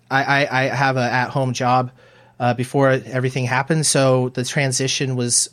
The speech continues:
fortunately f-, pretty seamless. Uh, uh, but in terms of music, uh,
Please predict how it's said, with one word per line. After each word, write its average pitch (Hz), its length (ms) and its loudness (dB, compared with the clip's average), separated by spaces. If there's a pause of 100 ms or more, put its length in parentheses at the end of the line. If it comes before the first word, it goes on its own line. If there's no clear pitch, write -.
fortunately 143 580 -2
f-, - 360 -12
pretty 135 240 -2
seamless. 127 640 -2 (520)
Uh, 117 420 2 (220)
uh, 104 300 -6 (360)
but 135 280 2
in 135 160 0
terms 170 320 2
of 139 220 -2
music, 160 580 0 (500)
uh, 123 520 2